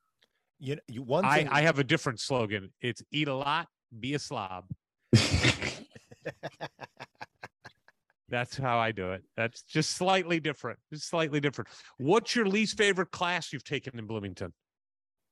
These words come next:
Speaker 3: Um, I'm honestly right now, I hope she doesn't see this. Like, she just is not a basketball fan.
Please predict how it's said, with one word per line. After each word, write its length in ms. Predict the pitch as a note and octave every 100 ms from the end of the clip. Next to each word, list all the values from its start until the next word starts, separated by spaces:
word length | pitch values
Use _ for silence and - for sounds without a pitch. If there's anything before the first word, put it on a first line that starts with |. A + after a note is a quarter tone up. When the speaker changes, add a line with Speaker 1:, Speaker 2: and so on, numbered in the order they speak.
| _ _ _ _ _ _ _
Speaker 3:
Um, 600 | G#2 A2 A2 A2 G#2 G2 - _ _ _ - - - _ _ _ -
I'm 140 | F#2+ -
honestly 480 | B2 - - C#3+
right 320 | C3 A2 G2+ E2+
now, 580 | F#2 A2 G#2 G2+ F#2+ - _ _ _ _ _
I 120 | F#2
hope 200 | A#2+ A2
she 120 | F#2+
doesn't 260 | G#2 G2 F2
see 220 | F2+ G#2
this. 340 | G2+ G#2 G#2+ A2 -
Like, 220 | F#2+ E2+
she 100 | E2
just 200 | F2 F2
is 80 | F2
not 180 | E2+ E2+
a 40 |
basketball 540 | D#2 F2 F2+ F2+ F2 E2+
fan. 520 | - F#2 F2+ F2 G2